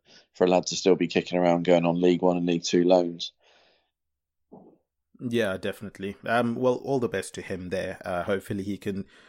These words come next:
Speaker 2: find a, a, a home, even if it's, you know, if it's there, uh, he secures a move there later on, or if he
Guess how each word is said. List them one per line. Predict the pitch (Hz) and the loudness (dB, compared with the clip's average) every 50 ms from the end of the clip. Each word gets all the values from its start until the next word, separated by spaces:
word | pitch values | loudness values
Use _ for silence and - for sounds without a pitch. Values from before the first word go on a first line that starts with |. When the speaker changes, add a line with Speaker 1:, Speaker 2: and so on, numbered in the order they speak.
| - _ _ _ _ | -20 _ _ _ _
Speaker 2:
find | - 113 107 107 107 98 | -2 0 0 0 -2 -4
a, | - - 107 101 - - 92 101 95 80 - - | -4 -6 -6 -6 -6 -8 -8 -8 -8 -8 -6 -6
a, | 113 | -4
a | 98 | -2
home, | 113 113 110 107 107 | 0 0 0 0 0
even | 98 117 120 117 117 110 | -2 -2 0 0 0 -2
if | 104 - | -2 -2
it's, | 113 - - - - - - - | -4 -6 -6 -10 -12 -12 -12 -8
you | - 117 113 | -6 -6 -4
know, | 92 87 | -4 -4
if | 92 107 - - | -4 -4 -4 -6
it's | 98 - - | -8 -8 -4
there, | - 113 117 117 113 117 113 - - - - - _ _ _ - | 0 2 2 4 2 2 0 -4 -10 -18 -20 -20 _ _ _ -10
uh, | - 90 87 90 90 | -8 -6 -4 -4 -6
he | 92 104 | -6 -6
secures | 95 - 107 - - 104 104 101 | -6 -8 -8 -6 -4 -4 -4 -4
a | 101 | -4
move | 95 98 98 95 85 | -4 -6 -6 -6 -4
there | - 98 95 | -2 -2 -2
later | 92 92 95 90 - - - | 0 -2 -4 -4 -6 -8 -6
on, | 95 95 95 92 92 | -6 -6 -6 -6 -6
or | - 98 101 98 95 87 | -6 -4 -2 0 -2 -2
if | 95 - | -4 -6
he | - 90 82 | -10 -14 -14